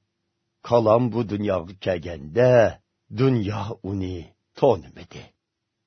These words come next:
У өз тупрыгыга килгән булсымы? Бирок уни өз халкы кабул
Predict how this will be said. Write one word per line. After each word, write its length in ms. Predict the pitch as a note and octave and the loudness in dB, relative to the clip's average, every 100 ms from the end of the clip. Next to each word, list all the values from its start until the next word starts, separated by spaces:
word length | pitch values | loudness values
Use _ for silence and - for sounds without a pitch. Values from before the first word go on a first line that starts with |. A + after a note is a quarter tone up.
| _ _ | _ _
У 440 | G#2 A2 B2+ A2 E2 _ _ _ _ _ _ G2+ | -4 0 2 2 -2 _ _ _ _ _ _ 0
өз 280 | C3 B2+ - | 0 0 -6
тупрыгыга 640 | - - A#2+ G#2 A2 G2+ | -20 -8 -6 -4 -6 -6
килгән 480 | A2 G2 G#2 A2 F2 | -4 -2 -2 -2 -4
булсымы? 680 | F2+ - C#3 C3+ B2 F#2 - _ _ _ _ _ _ | -8 -6 -2 2 2 0 -6 _ _ _ _ _ _
Бирок 360 | D#2+ G#2 B2+ C#3 - | -4 0 0 -2 -4
уни 400 | B2 B2 A#2 - | -2 0 0 -2
өз 400 | A2 C3 D3 - | 0 4 4 0
халкы 880 | - A2+ G#2 F#2 - C#3 C3+ B2 G2+ _ _ _ _ _ - | -6 -2 0 -2 -2 2 2 0 -2 _ _ _ _ _ -2
кабул 480 | C3+ G#2+ F2+ E2 | 2 2 0 -14